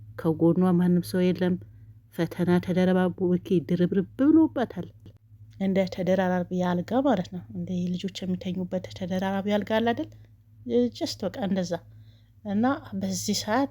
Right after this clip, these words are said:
እሷ ነች የምታሳዝነኝ፣ ሌላ ማንም፣ ማንም። ያው ማን፣ ታዲያ ማን ሊያሳዝነኝ ነው? ትዝታ ወይስ ብሩኬ? ብሩኬ አባቱም እናቱም ያው አሉ።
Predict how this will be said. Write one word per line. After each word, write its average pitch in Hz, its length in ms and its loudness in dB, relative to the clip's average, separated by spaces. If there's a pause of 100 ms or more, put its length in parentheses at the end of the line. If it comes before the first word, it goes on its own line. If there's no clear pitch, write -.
(120)
እሷ 226 280 -2
ነች 302 160 0
የምታሳዝነኝ፣ 190 760 -8
ሌላ 240 200 2 (120)
ማንም፣ 311 520 2 (300)
ማንም። 226 340 -6 (640)
ያው 196 160 2
ማን፣ 202 180 4 (280)
ታዲያ 214 300 2
ማን 202 240 4
ሊያሳዝነኝ 185 580 0
ነው? 185 140 -4 (640)
ትዝታ 214 320 2 (540)
ወይስ 208 300 -2
ብሩኬ? 190 340 -2 (580)
ብሩኬ 220 320 -6
አባቱም 190 440 0
እናቱም 185 420 0
ያው 185 160 0 (200)
አሉ። 240 220 6